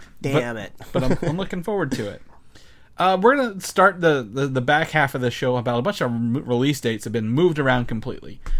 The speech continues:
Speaker 2: Mm-hmm.
Speaker 1: Uh, but I wanna go ahead and first say, if you go over to superheroslate dot com sl-, to upcoming shows and movies, all these have been updated already the minute they, they hit the news article. So,
Speaker 2: Yeah, and
Speaker 1: uh,
Speaker 2: the best part about it is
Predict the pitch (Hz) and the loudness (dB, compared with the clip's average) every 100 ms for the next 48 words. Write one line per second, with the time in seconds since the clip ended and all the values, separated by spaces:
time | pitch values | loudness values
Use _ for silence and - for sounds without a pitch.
0 | - - 123 135 131 131 127 175 220 214 | 2 0 0 0 2 2 4 4 4 2
1 | 202 190 156 185 - - 175 156 - 135 | 2 0 0 -4 -4 -4 -2 -2 -2 -4
2 | 185 196 185 156 139 175 165 165 156 143 | -2 -2 -2 -2 -6 -6 -6 -4 -2 -2
3 | 135 - 139 127 143 135 - 156 143 143 | -2 -4 -6 -4 -6 -6 -8 -4 -4 -6
4 | - - 139 - - - - - - 160 | -8 -4 -4 -6 -16 -20 -20 -4 -2 -2
5 | - 160 151 143 - - - - 139 139 | -2 -2 -2 -4 -8 -14 -4 0 0 0
6 | 131 123 180 208 139 127 - - - - | 0 0 2 2 0 -2 -6 -16 -10 -2
7 | 208 185 180 151 143 131 123 131 127 120 | 0 2 0 0 -2 -2 -4 -2 -2 -4
8 | 117 113 110 110 110 - - 127 131 127 | -2 -2 -2 -4 -8 -12 -6 -2 0 0
9 | 120 120 117 117 110 131 120 110 107 92 | -2 -2 0 0 0 -2 -4 -4 -4 -6
10 | 98 - - 131 120 - 127 104 - - | -8 -12 -8 -6 -6 2 2 2 -2 -2
11 | 151 156 202 220 - 208 208 151 139 - | 2 6 8 6 8 8 8 4 -4 -4
12 | - 147 160 175 147 143 | 4 6 8 4 2 0